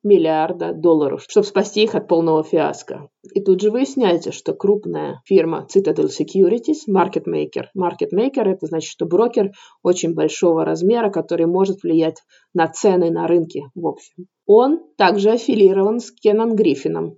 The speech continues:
который владелец Citadel и который дал денег Melvin Capital, что они одни из самых важных партнёров Робин Гуда. Есть ли тут какая-то связь? Повлияло ли это на решение Робин Гуда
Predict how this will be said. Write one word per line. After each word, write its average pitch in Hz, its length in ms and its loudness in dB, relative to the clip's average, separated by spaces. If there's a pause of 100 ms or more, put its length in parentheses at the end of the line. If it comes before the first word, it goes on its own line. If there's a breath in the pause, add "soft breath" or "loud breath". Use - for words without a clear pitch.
который 185 300 2
владелец 160 640 0 (120)
Citadel 180 480 2
и 196 80 -6
который 165 400 0
дал 165 300 0
денег 175 380 2
Melvin 165 340 -4
Capital, - 540 -12 (180)
что - 380 2
они 214 420 2
одни 202 420 0
из 185 200 -4
самых 175 400 0
важных 175 800 2
партнёров 160 880 0
Робин 165 380 2
Гуда. 147 380 -8 (280)
Есть 160 360 0
ли 208 100 2
тут 247 180 -8
какая-то 202 500 0
связь? 214 600 -2 (260)
Повлияло 214 640 2
ли 165 140 2
это 160 320 -2
на 175 240 0
решение 165 560 0
Робин 165 360 0
Гуда 160 460 0